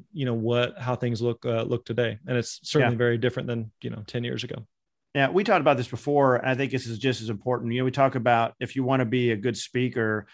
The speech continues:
Speaker 2: one of the things you have to be good at is easy to work with, with event
Speaker 1: Mm-hmm.
Speaker 2: planners.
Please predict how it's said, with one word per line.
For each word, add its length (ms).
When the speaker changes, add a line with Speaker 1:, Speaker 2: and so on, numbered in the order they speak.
Speaker 2:
one 140
of 40
the 60
things 160
you 100
have 160
to 80
be 140
good 200
at 200
is 180
easy 260
to 80
work 280
with, 280
with 140
event 280
Speaker 1:
Mm-hmm. 40
Speaker 2:
planners. 380